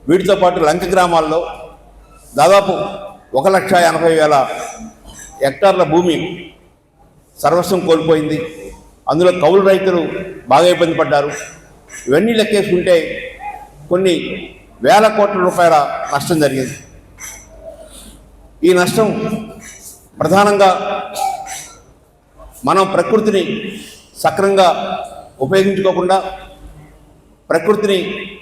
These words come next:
అనేక రకాలుగా ఇబ్బంది చేయటం వలన జరిగిన నష్టంగా భావిస్తూ ఉన్నాను. నీటి ప్రవాహానికి అడ్డుకట్టలు వేసి అక్రమాలు చేసి, ఆక్రమాలు చేసి, కబ్జాలు చేసి,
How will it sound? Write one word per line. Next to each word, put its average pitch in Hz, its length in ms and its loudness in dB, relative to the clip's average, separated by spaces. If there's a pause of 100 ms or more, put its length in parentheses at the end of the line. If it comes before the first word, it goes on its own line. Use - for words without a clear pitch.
(720)
అనేక 185 260 2
రకాలుగా 202 340 2
ఇబ్బంది 196 300 0
చేయటం 190 280 0
వలన 180 380 -2 (320)
జరిగిన 160 280 2
నష్టంగా 160 260 -2
భావిస్తూ 147 400 0
ఉన్నాను. 135 380 -4 (1000)
నీటి 180 240 0
ప్రవాహానికి 190 800 2 (240)
అడ్డుకట్టలు 185 500 0
వేసి 185 480 0 (1700)
అక్రమాలు 202 460 2
చేసి, 180 180 0
ఆక్రమాలు 190 540 2
చేసి, 190 380 -2 (1040)
కబ్జాలు 185 320 4
చేసి, 190 380 2